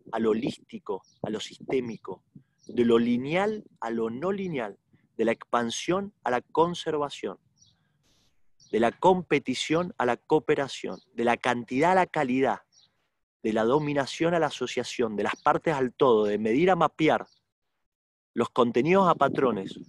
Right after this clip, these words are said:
objetos a relaciones, de lo cuantitativo a lo cualitativo. ¿Para qué? Y esto es un regalo, eh, que,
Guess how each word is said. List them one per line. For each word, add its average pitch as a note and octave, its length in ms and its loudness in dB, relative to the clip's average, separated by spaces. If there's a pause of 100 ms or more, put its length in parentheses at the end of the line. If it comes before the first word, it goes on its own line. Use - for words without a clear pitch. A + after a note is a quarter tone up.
objetos - 800 0 (180)
a A#2 100 0
relaciones, A2 840 -4 (1120)
de G#2+ 80 -6
lo G#2+ 100 0
cuantitativo D3 960 0
a A#2+ 80 0
lo A2+ 140 0
cualitativo. G#2 800 -4 (3250)
¿Para A#2+ 220 -4
qué? F#3 280 -2 (520)
Y D3+ 100 -2
esto D#3+ 180 -2
es - 140 -2
un F3 120 -2
regalo, F3 580 2 (680)
eh, A#2 560 -2 (1500)
que, A2 600 -2